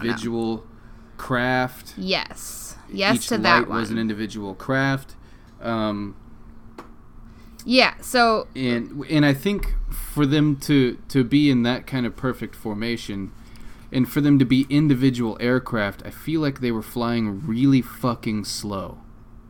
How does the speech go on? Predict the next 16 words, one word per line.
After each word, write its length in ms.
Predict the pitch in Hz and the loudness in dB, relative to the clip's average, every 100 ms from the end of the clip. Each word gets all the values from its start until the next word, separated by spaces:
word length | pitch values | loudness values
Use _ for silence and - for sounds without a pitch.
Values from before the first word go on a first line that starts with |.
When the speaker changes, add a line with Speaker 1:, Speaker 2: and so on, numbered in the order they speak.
| - - - - - - - | -20 -20 -20 -20 -20 -20 -6
Speaker 1:
They 120 | 110 | -6
said 340 | - 135 123 | -2 0 2
that 240 | 113 107 95 | 0 -4 -2
they 140 | 110 | 0
were, 280 | 107 107 104 | 0 0 0
um, 440 | 101 98 98 95 95 - - | 0 -2 -4 -6 -10 -12 0
initially, 420 | 120 120 120 110 | 0 0 -2 -2
what 120 | 110 | -2
did 80 | 104 | -2
they 100 | 101 | -4
say? 160 | - | -6
They 120 | 104 101 | -4 -4
were 100 | 95 | -4
A 160 | 113 | -4
ten 280 | 113 120 107 | -2 -2 -2
Warthogs? 680 | 107 117 131 143 175 175 | -2 -2 0 -2 -2 -6